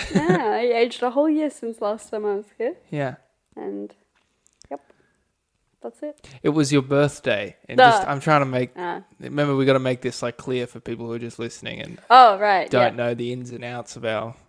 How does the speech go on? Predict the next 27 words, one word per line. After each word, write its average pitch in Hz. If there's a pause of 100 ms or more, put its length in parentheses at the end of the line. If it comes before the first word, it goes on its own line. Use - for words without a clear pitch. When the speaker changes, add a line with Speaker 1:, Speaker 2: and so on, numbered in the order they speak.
(260)
Speaker 1:
daily 117
life. 117
<laughs> -
Speaker 2:
That's 277
odd, 208
isn't 220
it? 208 (160)
Speaker 1:
Mm. 143 (1800)
Anyway, 151
uh, 165
<laughs> - (680)
Speaker 2:
I 294
just 370
assu-, 311
I 269
just 320
came 233
on 220
and 208
assumed 208
that 208
everybody 202
knew 208
I 208
was 233
a 233
Virgo. 220